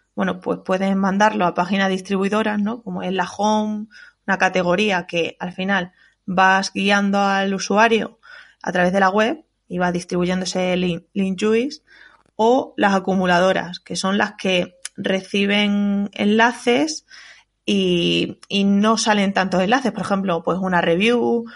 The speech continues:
una página de producto. Entonces, tenemos que tener también claro dentro de la estrategia dónde queremos mandar, eh, esa autoridad del sitio que nos enlaza para, para distribuirla a partir de, de esa web o para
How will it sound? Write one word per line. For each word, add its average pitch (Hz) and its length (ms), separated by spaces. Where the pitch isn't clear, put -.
una 202 320
página 185 320
de 180 100
producto. 233 640
Entonces, 214 380
tenemos 196 320
que 214 120
tener 214 260
también 214 280
claro 226 300
dentro 180 260
de 202 60
la 214 60
estrategia 214 680
dónde 214 380
queremos 190 400
mandar, 175 720
eh, 170 920
esa 196 240
autoridad 202 600
del 185 140
sitio 196 300
que 196 120
nos 202 160
enlaza 208 540
para, 175 680
para 185 220
distribuirla 190 640
a 202 60
partir 202 400
de, 202 460
de 202 100
esa 208 200
web 262 440
o 185 140
para 175 440